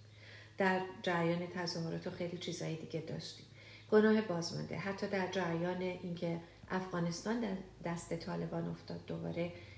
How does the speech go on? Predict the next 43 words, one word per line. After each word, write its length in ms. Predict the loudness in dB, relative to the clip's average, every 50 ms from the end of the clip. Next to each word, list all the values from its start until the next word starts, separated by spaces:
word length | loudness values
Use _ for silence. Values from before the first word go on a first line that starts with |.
| -2
این 140 | 2 4 4
احساس 520 | 4 4 2 0 -2 -2 -4 -4 -4 -4 -4
رو 60 | -4
داشتیم، 460 | -4 -2 -2 -2 -4 -4 -6 -6 -4
احساس 380 | -4 -4 -2 -2 -4 -4 -2 -2
گناه 420 | -2 -2 -2 0 0 -2 -2 -2
که 220 | -2 0 0 0 -2 -6 -10 -14 -18 -18 -6 4 8
من 220 | 8 10 10 10
به 60 | 8
عنوان 180 | 6 8 6 6
یک 200 | 6 6 4 4
زن 220 | 4 4 4 6
اینجا 260 | 4 4 2 2 2 2
هستم 360 | 2 0 -2 -2 -2 0 0 0
و 120 | 0 0
می‌تونم 360 | -2 -2 -2 -2 0 2 0
یه 60 | 0
کارایی 300 | 0 0 0 0 0 0
رو 80 | -2 -2
بکنم 340 | -2 -4 -4 -2 -2 0 0 0
و 100 | 0 0
اونها 200 | 0 0 2 2
نمی‌تونن 580 | 2 2 0 0 -2 -4 -6 -4 -2 -2 -2 -2
و 20 |
دارن 280 | -2 -2 -2 -2 -4 -4
اذیت 360 | -4 -6 -6 -6 -6 -6 -6 -8 -10
می‌شن. 260 | -10 -10 -8 -8 -8 -10 -12 -16 -18 -18 -18 -16 -18 -16 -2 4
ممکنه 420 | 6 8 8 8 8 6 6 6 6
شما 280 | 4 4 6 6 6
توی 200 | 6 6 6 4
تحصیل 540 | 4 4 0 -2 -2 -4 -2 -2 0 2 2
اینو 180 | 2 2 0 0
داشته 340 | -2 -2 -4 -4 -4 -2
باشید 340 | -4 -4 -4 -6 -6 -8 -6
که 100 | -4 -4
می‌تونید 360 | -2 -2 -2 0 0 0 0
اینجا 220 | 0 0 0 0 0
درس 360 | 0 0 0 0 -2 -2 -4
بخونید، 320 | -4 -2 0 0 0 0 -2 -6 -6 0
خیلی 200 | 2 4 4 4
از 160 | 4 2 0
دانشجوها 440 | -2 -2 -2 -2 -2 -2 -2 -2 -2
نیستن، 360 | -2 -4 -4 -6 -8 -8